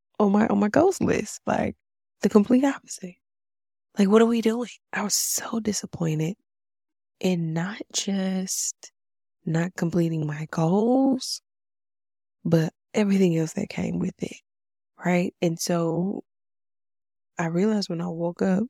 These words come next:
on December thirty-first,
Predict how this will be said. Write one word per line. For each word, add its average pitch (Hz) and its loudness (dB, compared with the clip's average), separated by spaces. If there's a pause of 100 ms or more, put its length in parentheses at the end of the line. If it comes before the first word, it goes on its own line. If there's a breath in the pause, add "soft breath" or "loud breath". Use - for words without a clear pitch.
(220)
on 156 -4 (320)
December 160 -4
thirty-first, 180 -2